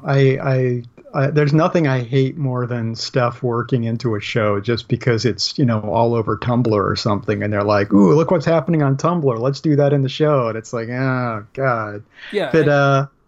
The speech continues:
Speaker 2: and again, it's sometimes stuff I want, but I just haven't thought through all the problems with it because I'm a fan,
Speaker 1: Yeah,
Speaker 2: not a
Speaker 1: well,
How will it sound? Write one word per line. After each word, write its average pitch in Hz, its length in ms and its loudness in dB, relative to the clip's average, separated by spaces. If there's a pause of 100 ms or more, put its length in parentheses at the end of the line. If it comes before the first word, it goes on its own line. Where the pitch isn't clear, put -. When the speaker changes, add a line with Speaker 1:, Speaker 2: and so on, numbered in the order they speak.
(240)
Speaker 2:
and 175 120 -2
again, 190 240 -2
it's 143 120 -8
sometimes 196 380 -4
stuff 180 280 -4
I 160 160 -6
want, 107 480 -8
but 131 260 -4
I 143 120 -4
just 160 160 -8
haven't 151 240 -10
thought - 360 -12
through 160 220 -6
all 101 120 -8
the - 80 -14
problems 120 580 -10
with 80 180 -20
it 76 140 -20
because 101 240 -14
I'm 101 100 -12
a 92 60 -14
fan, 147 200 -12
Speaker 1:
Yeah, 220 380 -2
Speaker 2:
not 113 180 -6
a 101 80 -4
Speaker 1:
well, 196 120 -8